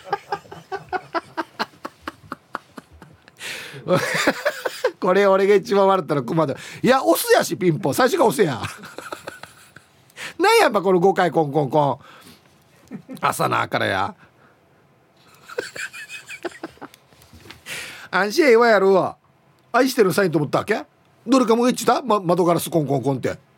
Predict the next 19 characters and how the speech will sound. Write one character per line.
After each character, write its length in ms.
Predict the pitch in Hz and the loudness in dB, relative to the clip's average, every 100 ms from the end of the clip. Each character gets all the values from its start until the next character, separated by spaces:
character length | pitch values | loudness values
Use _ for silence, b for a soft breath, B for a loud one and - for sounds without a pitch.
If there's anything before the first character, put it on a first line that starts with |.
| _ - - | _ -20 -4
言 120 | 311 | -2
っ 20 | 359 | 2
て 120 | 269 | 4
な 140 | 233 | 4
い 40 | 233 | 4
よ、 100 | 160 | 2
ど 80 | 156 | 0
れ 60 | |
か 140 | 147 147 | 0 0
も 80 | |
窓 180 | 143 147 | 0 2
ガ 100 | 135 | 2
ラ 60 | 143 | 0
ス 80 | 220 | 0
じ 60 | |
ゃ 40 | 165 | 0
な 120 | 180 | 2
い 20 | |
よ。 220 | 131 85 | 0 -6